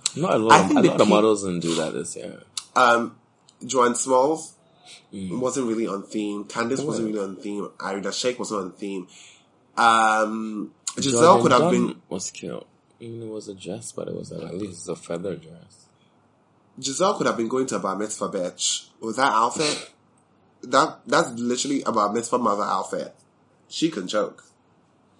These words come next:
Speaker 2: I love you, Giselle. Don't mind me.
Speaker 1: Mm.
Speaker 2: That's about it. The
Speaker 1: This,
Speaker 2: men,
Speaker 1: I
Speaker 2: of
Speaker 1: love
Speaker 2: course.
Speaker 1: this. K T Holmes.
Speaker 2: K T Holmes.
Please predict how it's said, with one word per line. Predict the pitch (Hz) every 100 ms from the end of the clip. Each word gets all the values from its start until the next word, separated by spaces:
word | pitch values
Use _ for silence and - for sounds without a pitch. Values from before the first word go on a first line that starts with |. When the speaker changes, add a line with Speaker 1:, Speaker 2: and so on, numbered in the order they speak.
| _ _
Speaker 2:
I | -
love | 104 98
you, |
Giselle. | 87 87 85
Don't | 95
mind | 92 98
me. | 95 87 - _ _ _ _ _ _ _ - - - _ _ _ -
Speaker 1:
Mm. | 139 156 123 55 - - _ _ _
Speaker 2:
That's | 190 226
about | 120 120 -
it. | 127
The | 117
Speaker 1:
This, | 117
Speaker 2:
men, | 135 165
Speaker 1:
I |
Speaker 2:
of | 262
Speaker 1:
love | 302 277
Speaker 2:
course. | 269 185
Speaker 1:
this. | 185 - - _ _ _ _ _ -
K | - 117
T | 120 135
Holmes. | 139 147 98 87 -
Speaker 2:
K | 220 220
T |
Holmes. | 233 208 202 220 240